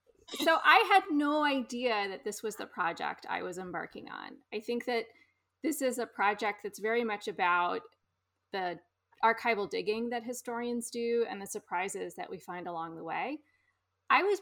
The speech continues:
broadly interested in doing something on sexuality and religion in the twentieth century, but I didn't quite know how to get there. And for whatever reason, I was at the Library of Congress. I don't know why I thought I would find what I needed there.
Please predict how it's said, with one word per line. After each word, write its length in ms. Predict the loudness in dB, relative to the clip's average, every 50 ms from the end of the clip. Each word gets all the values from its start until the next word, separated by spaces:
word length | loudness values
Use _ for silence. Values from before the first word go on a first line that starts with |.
| -4 -4
broadly 600 | 0 4 6 8 8 6 6 4 0 -2 -2 -4
interested 760 | -4 -6 -6 -6 -8 -10 -10 -10 -10 -8 -6 -6 -6 -8 -8 -10
in 100 | -10 -10
doing 240 | -8 -8 -8 -8 -10
something 460 | -10 -10 -10 -10 -10 -12 -14 -12 -10
on 460 | -8 -6 -4 -2 -2 -4 -4 -6 -8 -12 _ _ _ _ _ _
sexuality 800 | -4 0 0 0 0 0 2 4 6 6 6 4 2 0 -2 -2
and 120 | -4 -6
religion 640 | -6 -6 -6 -6 -6 -6 -6 -6 -6 -6 -6 -8 -10 -12
in 100 | -12 -10
the 80 | -10 -12
twentieth 400 | -10 -10 -8 -8 -6 -8 -8 -10
century, 540 | -12 -12 -12 -14 -16 -16 -16 -16 -18 -18 _ _ _ _
but 100 | 0 2
I 100 | 2 4
didn't 220 | 4 4 2 0
quite 380 | -2 -6 -2 0 2 2 2 0
know 220 | -2 -6 -6 -6
how 160 | -6 -8 -8 -10
to 80 | -10
get 160 | -10 -10 -12 -14 _
there. 240 | -18 -18 -18 -18 -20 _ _ _ _ _ _ _ _ _ _ _ _ _ _
And 580 | -2 0 2 4 4 4 4 2 2 0 -4 -10 -14 _ _ _ _ _ _ _ _
for 160 | -10 -4 -2
whatever 280 | 0 2 2 2 0 0
reason, 300 | 0 0 0 0 0 0
I 120 | 0 0
was 120 | 0 -2 -4
at 100 | -6 -6
the 100 | -4 0
Library 340 | 2 2 2 2 0 -4
of 100 | -4 -6
Congress. 480 | -8 -8 -6 -6 -6 -4 -6 -8 -8 -6
I 60 | -6
don't 140 | -6 -6 -6
know 100 | -6 -2
why 260 | 0 2 2 4 2
I 240 | 2 2 0 -2 -6 -10 _ _ _ _ _ _ _
thought 260 | -2 2 2 4 4 4
I 100 | 2 -2
would 220 | -2 -2 -4 -6
find 300 | -4 -2 -2 -2 0 -2
what 100 | -4 -4
I 80 | -4 -4
needed 280 | -4 -6 -6 -6 -6 -6
there. 340 | -4 -4 -2 -2 -2 -4